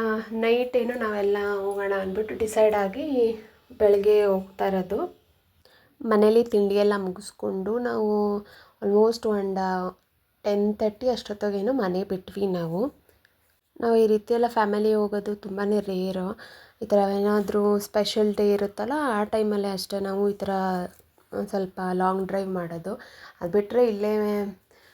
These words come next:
ಇಲ್ಲೇ ಮನೆ ಹತ್ರನೇ ದೇವಸ್ಥಾನಕ್ಕೆ ಹೋಗಿ ಬಂದ್ಬಿಡ್ತೀವಿ. ಫಸ್ಟು ಹೋಗಿದ್ವಿ ನಾವು ಶ್ರೀರಂಗಪಟ್ಟಣ ನಿಮಿಷಾಂಬಾಗೆಲ್ಲ.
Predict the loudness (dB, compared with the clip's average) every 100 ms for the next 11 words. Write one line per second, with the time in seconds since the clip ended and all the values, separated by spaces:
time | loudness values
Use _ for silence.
0 | _ -8 -2 2 2 2 0 0 2 2
1 | 2 0 -4 -8 -8 -8 -8 -4 -2 -2
2 | -4 -8 -8 -6 -6 -8 _ _ _ _
3 | _ -2 0 0 6 6 6 2 2 2
4 | 2 0 0 -2 -2 -4 -6 -4 -2 -2
5 | -4 -6 -4 -4 -6